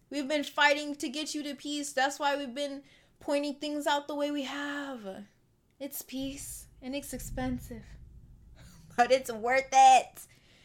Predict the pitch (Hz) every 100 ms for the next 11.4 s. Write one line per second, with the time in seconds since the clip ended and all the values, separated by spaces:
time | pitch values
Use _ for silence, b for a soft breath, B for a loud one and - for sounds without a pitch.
0 | b b - 226 202 220 262 - 247 196
1 | - _ _ - - 233 226 202 - 214
2 | 143 123 _ _ _ b b b _ _
3 | _ _ _ _ _ _ _ _ _ _
4 | _ _ _ _ _ _ 214 214 247 220
5 | 202 190 - 240 247 262 247 208 185 185
6 | 185 170 - 220 226 202 185 196 220 175
7 | - - _ 160 170 190 220 240 202 -
8 | - - _ _ b b b 175 180 175
9 | - - 208 220 202 - _ _ _ -
10 | - - 180 170 202 247 - 185 165 160
11 | 180 214 196 -